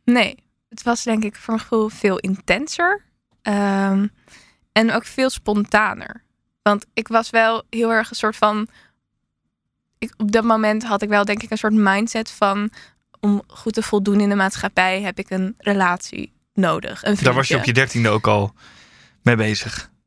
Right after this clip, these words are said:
Speaker 1: Nou, blijkbaar wel. Ik heb op de
Speaker 2: <laughs>
Speaker 1: basisschool echt al op het schoolplein dat ik ze gewoon één voor één afging om te vragen wie mijn vriendje wou worden. Ja, ik denk dat het, dat het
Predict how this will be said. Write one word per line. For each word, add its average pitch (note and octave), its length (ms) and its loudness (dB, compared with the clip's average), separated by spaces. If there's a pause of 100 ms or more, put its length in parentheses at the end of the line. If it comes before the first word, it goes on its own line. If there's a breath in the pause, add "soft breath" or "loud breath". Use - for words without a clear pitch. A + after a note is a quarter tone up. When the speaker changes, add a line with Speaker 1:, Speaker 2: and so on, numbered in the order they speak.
(300)
Speaker 1:
Nou, A3+ 180 4
blijkbaar A3 320 0
wel. G3 200 2
Ik - 120 -4
heb - 120 2
op A#3+ 120 2
de A#3+ 140 4
Speaker 2:
<laughs> A3+ 120 6
Speaker 1:
basisschool B3 420 0
echt - 360 -2
al A3+ 240 2
op - 140 -6
het A3 120 -2
schoolplein G3 540 0
dat F3+ 140 -2
ik - 100 -8
ze - 100 -8
gewoon F#3 220 2
één G3+ 240 -2
voor G3+ 100 0
één F3+ 200 0
afging F#3 380 -2
om F#3+ 80 -4
te - 100 -14
vragen F#3+ 320 -2
wie G3+ 100 2
mijn G3+ 140 2
vriendje F#3 300 -2
wou F3+ 140 2
worden. F#3+ 380 0 (1600 loud breath)
Ja, G#3+ 280 4
ik A#3 200 -8
denk C#4 200 0
dat D4 120 2
het, C#4 260 -8
dat C4 160 0
het B3 120 -4